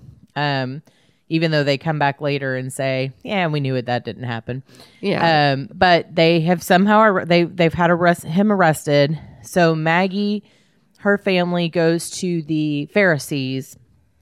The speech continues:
Speaker 1: to beg for them to go help Joseph get out of prison.
Speaker 2: Yeah.
Speaker 1: And the way that the Pharisees have fixed this is that they said, "Okay,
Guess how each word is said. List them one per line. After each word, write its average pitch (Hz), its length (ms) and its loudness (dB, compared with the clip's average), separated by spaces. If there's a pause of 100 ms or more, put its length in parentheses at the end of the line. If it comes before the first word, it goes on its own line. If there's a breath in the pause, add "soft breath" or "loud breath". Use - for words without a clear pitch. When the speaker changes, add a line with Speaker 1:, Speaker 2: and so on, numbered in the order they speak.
(160)
Speaker 1:
to 202 100 -2
beg 170 300 0
for 196 120 -2
them 175 280 -2
to 160 120 -4
go 156 600 -2
help 175 440 -2 (440)
Joseph 160 460 -2
get 151 140 -4
out 147 160 2
of 151 120 -4
prison. 143 580 -4
Speaker 2:
Yeah. 156 260 -4 (880)
Speaker 1:
And 180 260 2
the 170 80 2
way 180 340 4
that 175 320 2 (380)
the 165 280 -2
Pharisees 160 720 0
have 143 540 0 (320)
fixed - 340 -4
this 139 440 0
is 156 180 0
that 156 180 -4
they 151 120 0
said, 147 300 -2
"Okay, 170 640 2